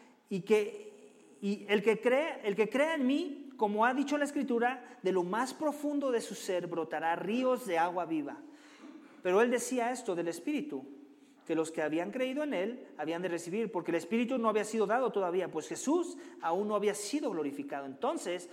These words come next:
algunos de la multitud, cuando oyeron estas palabras, decían: "Verdaderamente este es el profeta". Otros decían: "Este es el Cristo".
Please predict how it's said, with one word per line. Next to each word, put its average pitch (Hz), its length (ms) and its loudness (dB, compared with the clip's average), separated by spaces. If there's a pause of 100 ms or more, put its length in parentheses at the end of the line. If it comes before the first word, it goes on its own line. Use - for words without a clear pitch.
(140)
algunos 214 340 4
de 277 80 2
la 277 80 4
multitud, 240 560 2 (180)
cuando 185 220 0
oyeron 233 300 4
estas 262 240 -2
palabras, 175 640 0 (120)
decían: 170 480 0 (540)
"Verdaderamente 220 640 0
este 233 140 -4
es 214 80 -6
el 202 120 -4
profeta". 170 420 -6
Otros 180 240 -2
decían: 170 360 -4 (280)
"Este 156 180 -2
es 196 80 -2
el 233 140 4
Cristo". 302 500 0